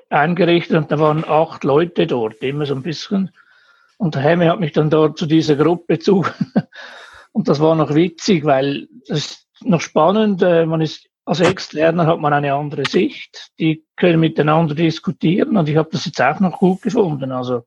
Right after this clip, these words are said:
weil acht von denen hätten es nicht an ein Seminar gekonnt und so haben die das natürlich eingerichtet. Es ist immer wieder mal etwa jemand weg, weil der wahrscheinlich etwas organisieren musste, aber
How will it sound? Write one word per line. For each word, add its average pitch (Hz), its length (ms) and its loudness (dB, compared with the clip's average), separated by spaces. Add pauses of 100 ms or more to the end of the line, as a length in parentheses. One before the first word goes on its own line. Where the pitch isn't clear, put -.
(840)
weil 139 420 0 (720)
acht - 380 -2
von 160 180 0
denen 170 280 2
hätten 156 260 0
es 147 160 -2
nicht 170 200 -4
an 170 100 -2
ein 165 200 -2
Seminar 170 720 -2 (720)
gekonnt 180 840 -2 (120)
und 156 180 -2
so 165 200 4
haben 160 160 2
die 147 80 -2
das 147 140 -4
natürlich 151 400 0
eingerichtet. 165 580 -2
Es - 80 -10
ist - 40 -12
immer 180 140 -2
wieder 160 140 0
mal 156 140 2
etwa 160 300 2
jemand 156 340 2
weg, 185 340 0
weil 156 260 2
der 147 140 2
wahrscheinlich 147 380 -2
etwas 143 240 -6
organisieren 147 500 2
musste, 196 420 0
aber 156 180 0